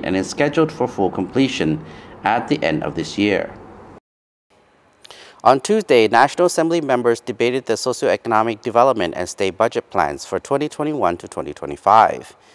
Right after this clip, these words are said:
Members of the public are welcome to voice their concerns about the development issues via telephone hotline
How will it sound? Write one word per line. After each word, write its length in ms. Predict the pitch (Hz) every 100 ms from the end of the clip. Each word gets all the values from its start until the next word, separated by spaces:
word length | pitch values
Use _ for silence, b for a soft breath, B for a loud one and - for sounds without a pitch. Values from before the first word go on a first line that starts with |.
| b b _
Members 400 | 90 98 98 95
of 80 | 95
the 80 | 92
public 340 | 110 107 110
are 140 | 87 95
welcome 520 | 101 135 - 110 104
to 100 | 101
voice 280 | 98 107 -
their 140 | 135
concerns 580 | - 143 - 151 92 76
about 300 | - 87 87
the 60 | -
development 460 | 95 113 139 147
issues 480 | - 135 90 73 -
via 260 | 90 110 113
telephone 500 | - 120 - 131 117
hotline 560 | 117 101 92 85 73